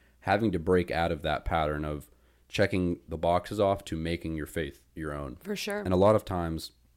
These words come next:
Speaker 1: that doesn't come until college.
Speaker 2: Mm-hmm.
Speaker 1: So I would also say that's a great,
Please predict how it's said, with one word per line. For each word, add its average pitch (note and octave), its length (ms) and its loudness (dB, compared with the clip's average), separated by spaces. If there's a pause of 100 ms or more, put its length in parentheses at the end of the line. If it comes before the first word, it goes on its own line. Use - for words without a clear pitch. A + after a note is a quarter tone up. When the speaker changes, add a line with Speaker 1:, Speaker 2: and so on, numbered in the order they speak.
(460)
Speaker 1:
that G#2 160 0
doesn't G#2 320 0
come F#2 240 -4
until D#2 360 -6
college. C#2 500 -8
Speaker 2:
Mm-hmm. G3+ 380 -4 (260)
Speaker 1:
So E2+ 580 2 (360)
I A2+ 120 10
would A#2 160 8
also F#2+ 280 4
say E2 240 -2
that's D#2 200 -4
a E2+ 40 -4
great, D#2+ 440 -2